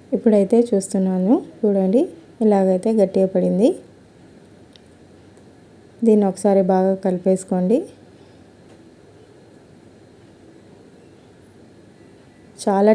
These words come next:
టేస్టీగా ఉంటుందండి, ఖచ్చితంగా ట్రై చేయండి, పిల్లలు ఇష్టంగా తింటారు. మనం బాలామృతం పిండితో ఏం చేసుకోవాలి అనిపించినప్పుడు ఇలాగైతే చేసి పెట్టండి. పిల్లలకు స్నాక్ ఐటెం లాగా కూడా చాలా బాగుంటుంది. ఇప్పుడైతే నేను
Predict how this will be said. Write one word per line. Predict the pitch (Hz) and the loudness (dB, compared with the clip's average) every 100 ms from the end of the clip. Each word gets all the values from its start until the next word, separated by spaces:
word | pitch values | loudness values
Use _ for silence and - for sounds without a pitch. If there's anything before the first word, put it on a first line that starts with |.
| 220 | 4
టేస్టీగా | 202 196 208 208 196 | 0 0 -2 0 -2
ఉంటుందండి, | 185 185 185 185 277 381 - | -2 -4 -2 0 0 -2 -4
ఖచ్చితంగా | 202 - 214 202 202 202 | -6 -4 -2 -2 -2 -2
ట్రై | 190 185 | -2 -2
చేయండి, | 196 185 180 208 208 | -4 -2 -2 -2 0
పిల్లలు | 196 190 226 302 | 2 2 2 0
ఇష్టంగా | 226 - 190 190 190 | -2 -4 -2 -2 -2
తింటారు. | 185 180 185 190 370 - - - - - - - | -2 -2 -2 0 -2 -4 -20 -20 -20 -20 -20 -6
మనం | 202 202 196 | -2 0 0
బాలామృతం | 190 196 202 202 202 190 202 | 0 0 0 -2 -2 -4 -2
పిండితో | 190 185 208 202 190 | -2 -2 -2 -2 -2
ఏం | 185 | -2
చేసుకోవాలి | 190 185 - 190 190 185 | -4 -4 -6 -4 -2 -2
అనిపించినప్పుడు | 180 185 185 190 180 180 185 285 339 202 | -2 -2 -4 -2 -6 -4 -2 0 0 -2
ఇలాగైతే | 190 185 185 196 - | -2 0 -2 -2 0
చేసి | 190 - 185 | 0 0 -2
పెట్టండి. | 180 180 180 262 370 - - - - - - - | 0 0 4 4 2 -4 -20 -20 -20 -20 -14 0
పిల్లలకు | 208 202 202 220 - | 4 4 4 2 4
స్నాక్ | 208 185 185 | 4 4 4
ఐటెం | 185 190 185 | 4 4 4
లాగా | 185 180 180 | 4 2 0
కూడా | 185 320 403 - | 2 0 -2 -4
చాలా | 190 180 180 | 0 0 0
బాగుంటుంది. | 185 180 180 175 175 208 359 - - - - - - - | 0 0 0 0 0 2 0 -4 -20 -20 -20 -20 -20 -8
ఇప్పుడైతే | 233 226 196 233 233 | -2 2 2 6 6
నేను | 208 | 6